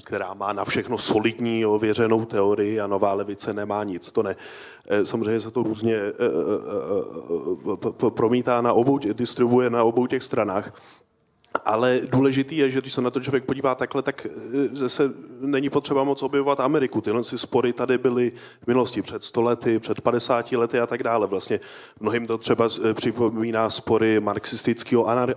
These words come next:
a anarchistického hnutí, kdy v tom anarchistickém hnutí byla až nějaká jako zaťatá, a antiteoretičnost a tak dále. A tam se dá,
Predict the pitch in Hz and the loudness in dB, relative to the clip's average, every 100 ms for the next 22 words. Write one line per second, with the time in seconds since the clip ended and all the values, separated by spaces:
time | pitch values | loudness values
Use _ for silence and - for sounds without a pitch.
0 | - 110 107 120 123 123 107 - 98 - | -4 -2 0 0 0 -2 -6 -6 -10 -8
1 | 98 85 95 80 - 82 - 90 87 87 | -6 -6 -8 -12 -14 -14 -6 -4 -2 -4
2 | 85 104 104 107 101 123 - 113 - 107 | -4 0 2 2 0 -2 -2 -4 -2 0
3 | 107 107 113 107 104 98 98 - 104 98 | 0 0 -2 0 2 0 -4 -4 -4 -4
4 | 104 95 110 95 113 135 110 120 107 104 | -6 -4 -2 0 0 0 -2 2 0 0
5 | - - - - - _ _ 101 104 104 | -10 -20 -20 -20 -20 _ _ 2 2 2
6 | - 123 117 139 135 120 113 117 113 110 | 0 0 2 2 4 4 4 2 2 2
7 | 123 - 127 120 113 113 127 117 110 117 | -2 -2 -2 0 0 0 0 2 2 2
8 | 120 - - - 104 120 139 135 131 | -2 -8 -10 -2 0 0 0 2 2